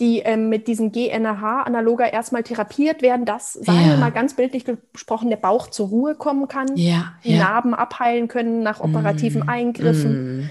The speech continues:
Speaker 1: dass erstmal in voller Ruhe, ohne wieder beginnende Menstruationen oder sonst was, ähm, und ohne neuen Östrogenstimulus das
Speaker 2: Okay.
Speaker 1: Ganze runtergefahren wird. Das ist, ich sag immer,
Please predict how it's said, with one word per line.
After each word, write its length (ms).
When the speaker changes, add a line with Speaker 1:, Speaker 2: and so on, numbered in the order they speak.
Speaker 1:
dass 160
erstmal 480
in 180
voller 400
Ruhe, 500
ohne 420
wieder 200
beginnende 440
Menstruationen 1120
oder 240
sonst 260
was, 140
ähm, 400
und 220
ohne 340
neuen 440
Östrogenstimulus 960
das 140
Speaker 2:
Okay. 80
Speaker 1:
Ganze 180
runtergefahren 840
wird. 100
Das 140
ist, 180
ich 200
sag 280
immer, 320